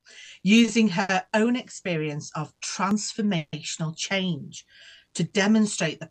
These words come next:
powerful effects of forgiving yourself and breaking free of past conditioning. Now, I know that's gonna have highlighted a lot of things in our listeners. So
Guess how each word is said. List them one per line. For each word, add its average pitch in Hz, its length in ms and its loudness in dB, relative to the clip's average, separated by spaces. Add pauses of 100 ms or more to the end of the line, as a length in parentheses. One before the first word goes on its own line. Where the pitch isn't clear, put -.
(140)
powerful 208 500 -4
effects - 540 -12 (320)
of 165 80 -12
forgiving 180 680 -4
yourself 135 840 -14 (120)
and 160 180 -6
breaking 165 500 -6
free 139 480 -12
of - 120 -18 (120)
past - 400 -14
conditioning. 135 680 -12 (500)
Now, 165 140 2
I 156 60 2
know 151 140 0
that's 147 260 -4
gonna 143 640 -8
have 147 280 -8 (240)
highlighted 165 600 2
a - 20 -6
lot 156 300 -4
of 165 100 -12
things 147 300 -10
in 139 180 -12
our 135 160 -12
listeners. 135 640 -16 (1040)
So 190 480 2